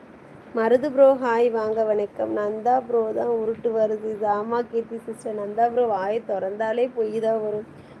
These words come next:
ஆமா மலரக்கா, மருது ஹாய் அப்படிங்கிறாங்க. "என்ன ஆச்சு கலை தெரியல, கண்ணெல்லாம்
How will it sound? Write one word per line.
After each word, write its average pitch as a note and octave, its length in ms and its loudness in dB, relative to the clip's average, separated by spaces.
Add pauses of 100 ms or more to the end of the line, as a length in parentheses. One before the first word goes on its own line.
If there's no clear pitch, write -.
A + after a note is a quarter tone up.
(160)
ஆமா B3+ 420 4
மலரக்கா, A#3 600 2
மருது A3+ 400 0 (180)
ஹாய் A3+ 320 0
அப்படிங்கிறாங்க. G#3 680 -2 (580)
"என்ன B3 320 4
ஆச்சு A#3+ 400 0
கலை G#3+ 300 0
தெரியல, C#4 400 4
கண்ணெல்லாம் A#3 520 0